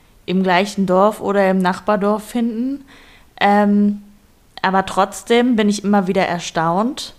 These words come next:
dass doch die meisten, die sich entscheiden zu bleiben,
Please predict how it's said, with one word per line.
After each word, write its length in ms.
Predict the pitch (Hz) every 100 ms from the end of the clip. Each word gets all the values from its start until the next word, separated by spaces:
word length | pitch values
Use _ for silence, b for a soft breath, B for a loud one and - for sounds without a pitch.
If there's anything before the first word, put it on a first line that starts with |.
| b b b b b b b _ -
dass 300 | 185 185 -
doch 280 | 196 -
die 200 | - -
meisten, 520 | 185 165 185 208 - 233
die 120 | 208
sich 200 | 196 202
entscheiden 800 | 180 190 196 170 180 175 175 175 -
zu 220 | - 214 165
bleiben, 680 | 170 170 180 190 220 269